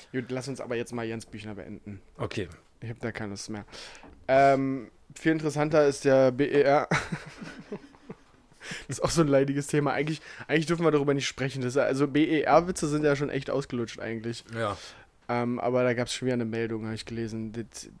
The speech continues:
Speaker 1: ob sie den Eröffnungstermin jetzt im Oktober zweitausendzwanzig halten können, steht auch schon wieder in den Sternen.
Speaker 2: Ich hab irgendwas gelesen mit Kabelschächten.
Speaker 1: Ja, ja.
Speaker 2: <laughs>
Speaker 1: Die Kabelschächte sind schon wieder am struggeln. Die haben einfach,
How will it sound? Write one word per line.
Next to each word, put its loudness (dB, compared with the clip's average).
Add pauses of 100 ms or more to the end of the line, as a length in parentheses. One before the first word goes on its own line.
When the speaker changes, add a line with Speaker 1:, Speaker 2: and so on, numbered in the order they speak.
(300)
Speaker 1:
ob -2
sie -2
den 0
Eröffnungstermin -2
jetzt -4
im -4
Oktober 0
zweitausendzwanzig -4
halten -2
können, -4
steht -8
auch -8
schon -6
wieder -4
in -8
den -8
Sternen. -10
Speaker 2:
Ich -2
hab 0
irgendwas 4
gelesen 0
mit -2
Kabelschächten. -6
Speaker 1:
Ja, 2
ja. -4
Speaker 2:
<laughs> 4
Speaker 1:
Die -2
Kabelschächte 2
sind -4
schon -4
wieder 0
am -4
struggeln. -4
Die 0
haben -2
einfach, 0